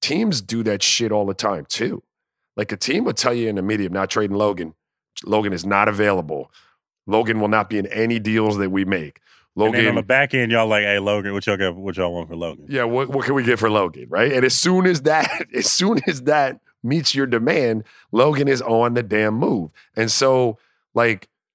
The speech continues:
Speaker 1: you know, it, it's a two-way street. And, and a further step in that conversation would be, um, like, a team, a team doesn't have any loyalty to a player. They don't.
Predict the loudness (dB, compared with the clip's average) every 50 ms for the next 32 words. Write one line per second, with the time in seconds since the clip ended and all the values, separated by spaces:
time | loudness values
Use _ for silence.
0 | _ _ _ -4 -2 0 0 0 2 0 -2 -2 -2 -2 -2 -2 -2 -6 -6 -4
1 | -2 -2 0 0 2 2 2 0 0 0 0 0 0 0 0 0 0 0 0 0
2 | 0 0 -2 -2 -4 -6 -4 0 0 0 0 0 0 -2 -2 -2 -2 -4 -4 _
3 | -8 -6 -4 -4 -4 -4 -4 -6 -6 -6 -6 -6 -4 -4 -4 -4 -4 -4 -4 -4
4 | -4 -4 -4 -4 -2 -2 -2 -4 -6 _ _ _ _ _ _ _ _ _ -4 0
5 | 2 2 2 2 2 0 -2 -6 -10 _ _ _ _ _ _ _ _ _ _ _
6 | _ _ _ _ _ _ _ _ _ _ _ _ _ _ _ _ -10 -10 -8 -8
7 | -8 -10 -8 -8 -8 -6 -6 -6 -8 -8 -10 -14 -12 -10 -10 -6 -6 -6 -4 -2
8 | -2 -2 -2 -2 -2 -4 -4 -4 -4 -4 -6 -6 -6 -6 -6 -6 -8 -8 -10 -12
9 | -12 -12 -12 -14 -14 -14 -14 -14 -14 -14 -14 -14 -16 -18 -12 -8 -6 -6 -4 -4
10 | -4 -6 -6 -8 -12